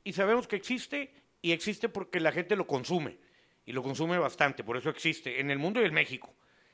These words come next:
Y el problema, las autoridades lo están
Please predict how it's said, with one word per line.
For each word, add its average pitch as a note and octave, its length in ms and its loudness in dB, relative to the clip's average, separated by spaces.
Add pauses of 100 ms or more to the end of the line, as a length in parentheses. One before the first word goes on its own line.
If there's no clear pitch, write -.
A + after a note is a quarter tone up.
(1080)
Y D3+ 120 -2
el D3 100 -2
problema, D3+ 580 2
las E3+ 180 0
autoridades C3 800 2
lo A#2 100 -8
están A#2+ 440 -2